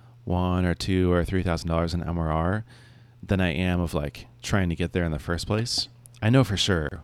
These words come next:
we'll get there. It's just a matter of, like, reaching that escape velocity, velocity beyond that and keeping that growth rate up there, that I'm more like,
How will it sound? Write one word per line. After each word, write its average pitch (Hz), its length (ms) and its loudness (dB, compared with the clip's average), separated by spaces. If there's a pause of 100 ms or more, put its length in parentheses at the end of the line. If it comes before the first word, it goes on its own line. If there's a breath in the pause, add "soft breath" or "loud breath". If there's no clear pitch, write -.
(100)
we'll 85 160 2
get - 220 -6
there. 76 320 -6 (800 loud breath)
It's - 80 -2
just - 180 -2
a 104 40 4
matter 90 240 2
of, 82 100 -4
like, 80 280 -6 (160)
reaching 95 280 -2
that 87 120 0
escape 90 320 -4
velocity, 87 460 0
velocity 85 440 -2 (240)
beyond 87 340 0
that 110 280 2
and 82 140 -8
keeping 92 300 -2
that 76 160 -2
growth 78 280 -2
rate 87 280 2
up 80 160 -6
there, 113 300 2 (680 loud breath)
that 95 100 0
I'm 87 140 0
more 90 320 4
like, 78 340 -4